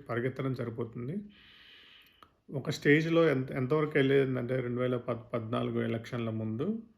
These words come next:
ఆహ్, తెలంగాణలో మ్-, మరీ ముఖ్యంగా ఎరువుల కొరత మరీ తీవ్రమయ్యి, ప్రజల్ని, ఆహ్, ఆహ్, కంట్రోల్ చేయలేక ఆఖరికి పోలీస్ యంత్రాంగాన్ని,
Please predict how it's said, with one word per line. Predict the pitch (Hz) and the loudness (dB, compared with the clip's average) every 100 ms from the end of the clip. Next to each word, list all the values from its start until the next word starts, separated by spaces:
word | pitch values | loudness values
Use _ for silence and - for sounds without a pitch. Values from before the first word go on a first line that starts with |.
| 147 - | -20 -12
ఆహ్, | 127 117 120 120 110 - _ | -10 -8 -8 -10 -12 -20 _
తెలంగాణలో | 123 127 127 123 117 113 151 180 143 - | -4 -2 -2 -2 -2 -2 -4 -6 -8 -8
మ్-, | 139 123 135 | -8 -8 -6
మరీ | 127 123 127 | -4 -2 -2
ముఖ్యంగా | 117 - 117 131 160 | -4 -6 -6 -6 -4
ఎరువుల | 131 131 151 151 | -4 -2 0 0
కొరత | 151 131 123 135 120 | -2 -2 -2 -4 -6
మరీ | 123 120 127 | -4 -2 -2
తీవ్రమయ్యి, | 127 120 120 113 113 123 214 208 - _ _ _ _ _ _ _ | 0 0 2 -2 -2 -2 -4 -6 -16 _ _ _ _ _ _ _
ప్రజల్ని, | 135 123 156 151 156 156 156 - | 0 2 2 2 -2 -2 -4 -6
ఆహ్, | 135 127 120 120 123 120 - 120 120 113 - - | -4 -4 -4 -6 -8 -10 -12 -12 -10 -12 -18 -14
ఆహ్, | 131 117 117 117 117 113 - _ - | -12 -10 -10 -10 -12 -16 -20 _ -8
కంట్రోల్ | 127 123 139 131 | -8 0 0 0
చేయలేక | 123 120 117 110 160 220 233 - _ _ _ _ - | -2 -2 -2 -4 -6 -6 -6 -14 _ _ _ _ -2
ఆఖరికి | 139 143 156 139 | -2 0 -4 -4
పోలీస్ | - 135 165 160 | 0 2 2 0
యంత్రాంగాన్ని, | 147 143 143 139 135 131 127 | -2 0 0 0 0 -2 -2